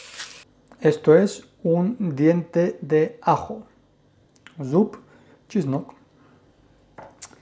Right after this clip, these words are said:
Дальше, что нам еще надо? Нам надо соль, ¿vale? Sal, соль еще надо.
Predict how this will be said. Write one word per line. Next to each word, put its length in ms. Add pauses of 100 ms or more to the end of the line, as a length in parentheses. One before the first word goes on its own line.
(720)
Дальше, 480
что 280
нам 420
еще 340
надо? 580 (140)
Нам 160
надо 420 (180)
соль, 540 (680)
¿vale? 500
Sal, 600
соль 440 (600)
еще 260
надо. 340